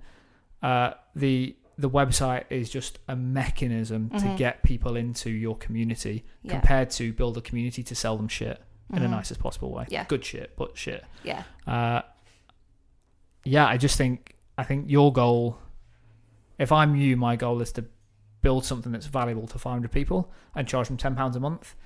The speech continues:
Speaker 1: and make sixty K a year, learn that, and it might end up being Ask Me Anythings, helping people, help them build their social following if they go pro, help them understand you're probably not gonna go pro, but here's some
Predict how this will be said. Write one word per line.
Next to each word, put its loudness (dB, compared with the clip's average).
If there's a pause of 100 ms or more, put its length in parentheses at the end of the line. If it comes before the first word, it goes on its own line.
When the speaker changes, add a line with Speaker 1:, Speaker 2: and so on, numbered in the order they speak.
(140)
Speaker 1:
and -2
make -2
sixty -8
K -4
a -6
year, -4 (380)
learn 6
that, -6 (1200)
and -2
it -6
might 0
end -4
up -10
being -2 (600)
Ask -4
Me 0
Anythings, 2
helping -2
people, 6
help -4
them -4
build -2
their -2
social -2
following 4
if -2
they -4
go -4
pro, 8 (220)
help 0
them 4
understand 2
you're 2
probably 2
not 0
gonna 0
go 6
pro, 6
but -2
here's 0
some -4